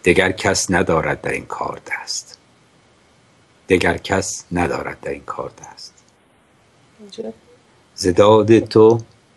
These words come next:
Speaker 2: بله، اینجا بسیار، اه، درست همخوانی داره با همون سیستم هفت مرحلهٔ مهر میترایی که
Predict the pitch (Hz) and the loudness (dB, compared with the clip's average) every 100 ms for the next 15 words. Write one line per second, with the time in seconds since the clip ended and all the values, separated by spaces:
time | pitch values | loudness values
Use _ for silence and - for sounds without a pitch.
0 | - - _ - 240 214 214 208 240 240 | -20 -20 _ 2 4 4 2 6 8 8
1 | 214 226 - 233 233 240 233 214 208 202 | 8 4 4 6 8 10 10 8 6 4
2 | 196 214 214 226 233 - - - 208 - | 2 6 8 8 6 -6 -4 0 0 2
3 | 220 214 233 226 220 220 214 208 202 202 | 4 6 6 6 6 6 6 6 6 4
4 | 202 208 214 214 - 202 - 214 214 214 | 0 2 2 2 0 -2 2 4 6 6
5 | 208 196 - 202 202 202 190 202 214 214 | 6 2 4 4 4 4 6 8 8 6
6 | 214 - - _ - 214 214 214 214 208 | 4 -2 -20 _ 2 6 6 6 6 6
7 | - 208 208 233 233 247 233 233 233 | 4 4 6 4 4 6 8 8 6